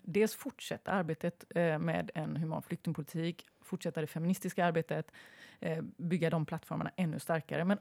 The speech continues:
också titta på om vi ska sätt-, sätta oss i miljöutskottet, om vi ska sitta i arbetsmarknadsutskottet till exempel.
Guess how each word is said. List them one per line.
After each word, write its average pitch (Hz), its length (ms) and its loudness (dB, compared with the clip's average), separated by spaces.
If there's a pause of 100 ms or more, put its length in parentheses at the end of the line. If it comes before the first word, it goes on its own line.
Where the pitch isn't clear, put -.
också - 380 0
titta - 280 -2
på 175 240 0
om 175 220 0
vi 170 80 2
ska 170 140 -4
sätt-, - 400 -6
sätta 165 220 0
oss 156 300 0
i 165 80 0
miljöutskottet, 196 1120 0
om 170 140 -2
vi 151 60 -10
ska - 160 -10
sitta - 320 -8
i 156 120 -2
arbetsmarknadsutskottet - 1040 -8
till - 80 -18
exempel. - 260 -14